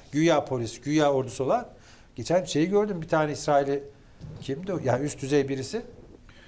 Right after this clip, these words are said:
Ona öyle bir anlam yüklemiş ki şeyin, Mahmud Abbas'ın ordusu var diyor, silahlı ordusu var diyor, bu İsrail'e saldıracak diyor.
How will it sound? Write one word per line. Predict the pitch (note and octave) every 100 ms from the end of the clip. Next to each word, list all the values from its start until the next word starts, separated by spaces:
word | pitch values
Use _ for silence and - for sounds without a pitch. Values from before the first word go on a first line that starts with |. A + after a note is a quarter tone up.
| - - - - -
Ona | B2+ D3
öyle | D#3+ E3+
bir | D#3
anlam | D3+ E3+ E3+
yüklemiş | E3+ F3 F#3 A#3 -
ki | A3
şeyin, | F3 F3 F3+
Mahmud | E3 E3 F3+
Abbas'ın | F3+ F3+ F3 - A3+ -
ordusu | E3 D#3+ E3 E3+ A3+
var | G#3+ D#3
diyor, | C3 A#2
silahlı | C#3 D3 D#3
ordusu | D#3 E3 - G#3+
var | F3+ C#3
diyor, | C3+
bu | C#3 D3
İsrail'e | - F3+ F3+
saldıracak | D#3+ C#3 B2 G2+ G#2+ -
diyor. | G#2 E2+